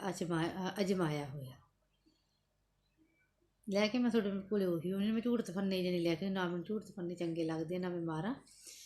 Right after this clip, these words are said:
ਨਾ ਮੈਨੂੰ ਵਡਿਆਈ ਵਡੂਈ ਜੀ ਵਧੀਆ ਲੱਗਦੀ ਆ। ਮੈਨੂੰ, ਮੈਂ ਇਹ ਚੀਜ਼ਾਂ ਤੋਂ ਬਹੁਤ ਦੂਰ ਆ। ਤੇ ਅੱਜ ਆਪਾਂ ਖਾਸ ਵੀਡੀਓ ਲੈ ਕੇ ਆਏ ਆ ਤੁਹਾਡੇ ਲਈ।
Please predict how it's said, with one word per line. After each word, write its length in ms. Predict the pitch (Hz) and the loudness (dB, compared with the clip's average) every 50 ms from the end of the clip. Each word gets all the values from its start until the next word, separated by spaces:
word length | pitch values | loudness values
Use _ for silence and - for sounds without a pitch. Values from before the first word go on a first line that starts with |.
| - - - - - - - _ - | -20 -20 -20 -20 -20 -20 -20 _ 0
ਨਾ 120 | 240 269 262 | 2 4 4
ਮੈਨੂੰ 200 | 262 254 247 214 | 4 4 2 4
ਵਡਿਆਈ 240 | 208 214 208 208 | 4 4 4 4
ਵਡੂਈ 260 | 202 190 196 202 196 180 | 4 2 2 2 2 0
ਜੀ 80 | 190 | -2
ਵਧੀਆ 340 | 170 170 175 170 185 208 214 | -4 -4 -2 0 2 2 2
ਲੱਗਦੀ 420 | 220 202 180 175 170 175 165 165 | 2 2 2 0 0 0 0 0
ਆ। 40 | 165 | 0
ਮੈਨੂੰ, 320 | 156 160 165 196 269 269 220 | 0 0 2 4 4 4 4
ਮੈਂ 100 | 190 190 | 2 2
ਇਹ 80 | 220 | 2
ਚੀਜ਼ਾਂ 280 | 220 233 202 - 202 185 | 0 -2 -2 0 2 2
ਤੋਂ 80 | 180 | 2
ਬਹੁਤ 300 | 170 180 180 170 - - | 2 2 2 2 0 -4
ਦੂਰ 280 | - - 185 175 170 175 | -6 -6 -4 -4 0 2
ਆ। 100 | 247 359 - - - - - _ _ _ _ _ _ _ _ _ _ _ _ _ _ _ _ _ _ _ _ _ - - _ _ _ _ _ _ _ _ _ _ _ _ _ _ _ _ _ _ _ _ - - - _ _ _ _ _ _ _ _ _ _ _ _ _ _ _ | 0 0 0 -4 -20 -20 -20 _ _ _ _ _ _ _ _ _ _ _ _ _ _ _ _ _ _ _ _ _ -20 -20 _ _ _ _ _ _ _ _ _ _ _ _ _ _ _ _ _ _ _ _ -20 -20 -20 _ _ _ _ _ _ _ _ _ _ _ _ _ _ _
ਤੇ 120 | - 220 | -2 0
ਅੱਜ 140 | 196 - - | 0 0 0
ਆਪਾਂ 140 | 180 - 185 | -4 -4 -4
ਖਾਸ 320 | - 190 175 175 170 - | 0 2 0 0 2 0
ਵੀਡੀਓ 300 | 180 180 175 180 190 214 | 2 2 2 4 4 2
ਲੈ 180 | 202 196 190 180 | 4 4 2 2
ਕੇ 200 | 190 - 180 170 | 2 0 -2 -2
ਆਏ 160 | 165 160 160 | 0 0 -2
ਆ 20 | 156 | -2
ਤੁਹਾਡੇ 380 | 160 170 170 156 151 165 160 | 0 0 0 0 2 0 2
ਲਈ। 380 | 156 156 151 151 151 127 - | 2 0 0 -2 -4 -8 -10